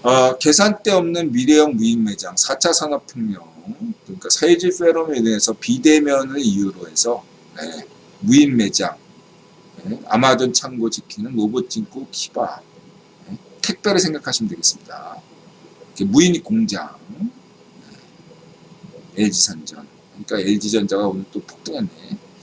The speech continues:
아, 여기 뭐 이렇게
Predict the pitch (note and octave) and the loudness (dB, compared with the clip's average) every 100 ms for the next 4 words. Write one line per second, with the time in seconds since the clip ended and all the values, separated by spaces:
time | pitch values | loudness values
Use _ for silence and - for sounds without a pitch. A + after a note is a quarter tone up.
0 | - - - - - - - - - - | -10 -6 -4 -2 -2 -2 -4 -4 -8 -12
1 | - - - - - - - - - - | -20 -20 -20 -20 -20 -20 -20 -20 -20 -20
2 | - - - B2+ D3 D#3+ D#3 D3 C3+ A2+ | -20 -10 0 4 6 6 6 4 0 0
3 | C#3+ A#2+ | 2 2